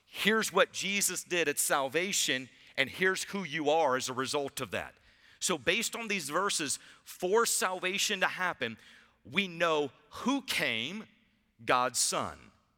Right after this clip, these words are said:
We know how he came, sent by God and born of a woman. And we know why he came, so that he might redeem those who were under the law, that we might receive the adoption as sons.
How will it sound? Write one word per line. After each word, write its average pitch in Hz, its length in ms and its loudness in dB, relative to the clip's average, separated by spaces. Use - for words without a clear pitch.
We 180 180 0
know 180 300 0
how 226 400 0
he 190 220 -4
came, 127 420 -4
sent 151 440 -2
by 143 180 4
God 123 340 0
and 110 180 -8
born 135 320 -2
of 113 140 0
a 120 60 -2
woman. 110 400 -6
And 139 200 2
we 180 140 -6
know 156 340 0
why 151 360 0
he 135 140 -6
came, 113 300 -6
so - 240 0
that 135 100 -2
he 165 200 -8
might 156 360 0
redeem 135 500 -4
those 127 360 -2
who 139 100 -6
were 123 180 0
under 131 260 -6
the 110 120 -2
law, 104 400 -2
that 127 180 2
we 226 200 -4
might 117 460 -2
receive 123 540 -2
the 110 120 -2
adoption 101 580 -6
as 90 160 -8
sons. - 640 -4